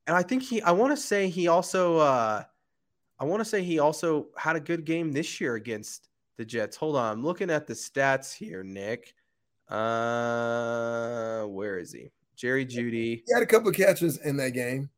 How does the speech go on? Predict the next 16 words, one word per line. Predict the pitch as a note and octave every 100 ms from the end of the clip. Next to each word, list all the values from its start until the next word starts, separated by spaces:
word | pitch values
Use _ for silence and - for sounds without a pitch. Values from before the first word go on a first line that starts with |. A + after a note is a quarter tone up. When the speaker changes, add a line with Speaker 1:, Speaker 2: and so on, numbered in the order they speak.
| _
Speaker 2:
for | C3+
sure. | - E3+ D3
Speaker 1:
Seven, | F3 F#3 G3
seven | C3+ F3+ F#3+ G3+
receptions, | F#3+ - F3 - F3 C#3
ninety-six | C#3+ D3+ D3 D#3 C#3
yards. | C#3+ G#2+ -
So, | - - C3+ B2+ A#2+ - _ _ -
uh, | A#2 A2+ A#2+
he | C#3
did | F3
have | C#3
a | A2+
big | G#2+
game. | E2 D#2 -
So | - C#3